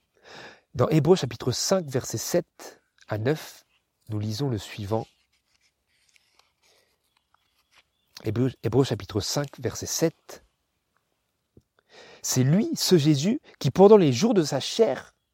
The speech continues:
ayant offert avec, avec de grands cris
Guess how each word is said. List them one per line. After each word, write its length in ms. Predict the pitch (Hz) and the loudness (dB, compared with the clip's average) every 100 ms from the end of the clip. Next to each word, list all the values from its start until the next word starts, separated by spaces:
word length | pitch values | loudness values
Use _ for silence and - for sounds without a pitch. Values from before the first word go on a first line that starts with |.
| _ _ _ - - - | _ _ _ -20 -20 -6
ayant 300 | 135 123 139 - | 0 2 0 2
offert 520 | 240 214 - 170 185 | 2 2 0 0 2
avec, 320 | 143 - 147 - - | -2 -2 -2 -4 -6
avec 260 | 131 131 113 | -4 -2 -2
de 100 | 127 | -2
grands 440 | 117 131 165 208 | 2 0 0 -2
cris 380 | - - 190 | -4 -6 -6